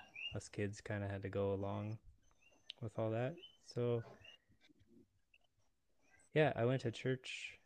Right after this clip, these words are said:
as a Catholic quite a bit as a kid. And then just it, as I got older, I just kinda had the option more and more not to. And so eventually just stopped going altogether.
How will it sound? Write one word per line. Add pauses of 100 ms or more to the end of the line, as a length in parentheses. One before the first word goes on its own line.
(200)
as
a
Catholic (160)
quite
a
bit (560)
as
a
kid. (1200)
And
then
just
it, (600)
as
I
got
older, (1400)
I
just
kinda
had
the
option (300)
more
and
more (180)
not
to. (1800)
And
so
eventually
just (140)
stopped
going
altogether.